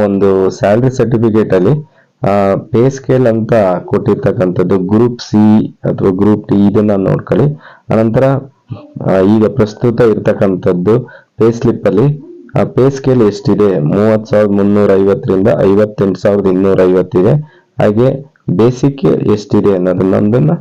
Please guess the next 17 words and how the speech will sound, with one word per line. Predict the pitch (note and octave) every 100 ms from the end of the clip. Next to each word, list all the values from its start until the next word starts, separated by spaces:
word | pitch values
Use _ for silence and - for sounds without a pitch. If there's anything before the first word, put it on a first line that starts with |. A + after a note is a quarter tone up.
| - - _
ನೋಡ್ಕೊಂಡು, | G2 G2 A#2 A#2+ G#2 F#2 G2 C3 B2
ಆನಂತರ | G2 A#2 B2 B2+ C3
ನಾವು | G#2+ F#2 G2 C3+
ಆ | - F2+ F#2+
ಆದೇಶದಲ್ಲಿ | G2+ A#2 A#2 G#2 G2+ A#2
ನಮಗೆ | A#2 G#2+ G2 G2+
ಯಾವ | A2+
ಸ್ಲ್ಯಾಬ್ | B2 - A2 G#2+ - C3 D3 - - - -
ಫಿಕ್ಸ್ | A#2 -
ಆಗುತ್ತೆ | A#2 G#2 F#2+ G2
ಅಂತ | F#2+ C#3
ತಮಗೆ | D3 F#2+ F#2+ F#2+ B2
ತಿಳಿಸ್ಕೊಡ್ತೀನಿ. | - - G2 - - - - B2 - _ - - _ A#2
ಇದರಲ್ಲಿ | C3 C3+ C#3 C#3
ನಾವು | - G#2 G#2+
ಮೊದಲೇ | G#2 G#2+ A#2
ಇಲ್ಲಿರೋದನ್ನ | G#2+ A2 A#2 A#2+ A2+ A2+